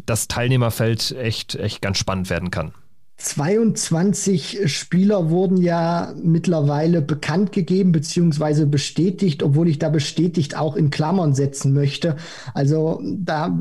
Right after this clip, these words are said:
Speaker 2: wenn man sich das mal so anguckt, äh, ich gehe die jetzt einfach mal alle ganz schnell durch. Da ist so viel Nostalgie dabei. Phil Taylor, Martin Adams, Ted Hankey, Keith Deller, Bob Anderson, John Lowe,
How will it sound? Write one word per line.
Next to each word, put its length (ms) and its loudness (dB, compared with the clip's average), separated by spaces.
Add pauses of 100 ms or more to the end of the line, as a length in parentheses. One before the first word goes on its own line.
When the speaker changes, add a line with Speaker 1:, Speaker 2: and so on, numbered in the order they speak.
(260)
Speaker 2:
wenn 200 0
man 160 2
sich 120 0
das 200 -2
mal 400 0
so 200 2
anguckt, 540 0
äh, 400 -2
ich 160 -4
gehe 100 0
die 120 4
jetzt 200 -2
einfach 240 -2
mal 140 0
alle 180 0
ganz 240 0
schnell 240 0
durch. 300 0
Da 80 -4
ist 240 -4
so 120 2
viel 220 0
Nostalgie 800 0
dabei. 380 -2
Phil 340 0
Taylor, 520 0
Martin 540 0
Adams, 540 -2
Ted 320 -2
Hankey, 440 0
Keith 400 -2
Deller, 420 0
Bob 280 -2
Anderson, 440 2
John 280 0
Lowe, 340 2